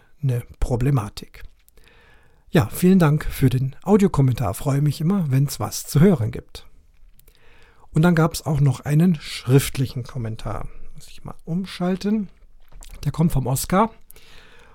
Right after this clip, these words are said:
Und er schreibt: „Lieber Christian, zu deiner letzten virtuellen Dose, kaputte Dose, was tun, habe ich eine andere Meinung. Eine ganz andere Meinung.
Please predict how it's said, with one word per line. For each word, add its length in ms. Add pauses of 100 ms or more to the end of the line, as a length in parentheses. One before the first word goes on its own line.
(340)
Und 540
er 120
schreibt: 580
„Lieber 260
Christian, 480
zu 140
deiner 640
letzten 520
virtuellen 540
Dose, 720 (580)
kaputte 440
Dose, 400
was 200
tun, 440
habe 160
ich 180
eine 320
andere 340
Meinung. 480 (240)
Eine 160
ganz 380
andere 340
Meinung. 320